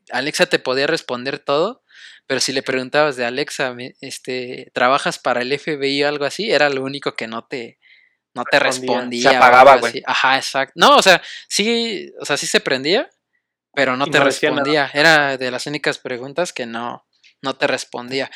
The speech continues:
Speaker 1: No sé si
Speaker 2: Cabrón.
Speaker 1: esos videos eran ciertos, eran falsos, o sea, pero la preocupación de la gente y de la población en general está ahí. Así que,
Speaker 2: Sí.
Speaker 1: en, o sea, si me preguntas a mí,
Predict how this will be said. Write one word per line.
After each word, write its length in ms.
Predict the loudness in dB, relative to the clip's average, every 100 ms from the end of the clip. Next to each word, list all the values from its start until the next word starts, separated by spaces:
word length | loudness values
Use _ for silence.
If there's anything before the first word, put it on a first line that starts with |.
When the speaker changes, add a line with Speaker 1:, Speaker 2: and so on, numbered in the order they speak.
| -16 -16 -12
Speaker 1:
No 340 | -8 -4 -4
sé 220 | -2 -4
si 80 | -4
Speaker 2:
Cabrón. 60 | -4
Speaker 1:
esos 280 | -2 -4 -6
videos 400 | -6 -4 -4 -4
eran 500 | -4 -4 -8 -14 -16
ciertos, 840 | -14 -10 -4 -2 -2 -2 -6 -6 -6
eran 260 | -6 -6 -4
falsos, 360 | -2 -2 -4
o 40 | -6
sea, 200 | -6 -4
pero 320 | -4 -6 -10 -16 -4
la 180 | -2 0
preocupación 1000 | -2 -2 -6 -4 -4 -4 -4 -8 -6 -4
de 100 | -2
la 140 | -4
gente 540 | -4 -2 -2 -4 -6 -6
y 160 | -6
de 100 | -8
la 140 | -8 -6
población 440 | -6 -8 -8 -8
en 120 | -8
general 420 | -10 -10 -8 -8 -8
está 320 | -10 -4 -4
ahí. 280 | -4 -8 -10 -20 -20 -20 _ -6
Así 360 | -4 -4 -8 -10
que, 260 | -4 -4 -4
Speaker 2:
Sí. 80 | -12 -20 -20 -20 -20 -20 -20 _ _ 0
Speaker 1:
en, 460 | 4 4 2 -4 -4
o 60 | -2
sea, 380 | 2 4 4 0
si 120 | -4
me 100 | -4
preguntas 380 | -2 -2 0 0
a 120 | -2
mí, 200 | -2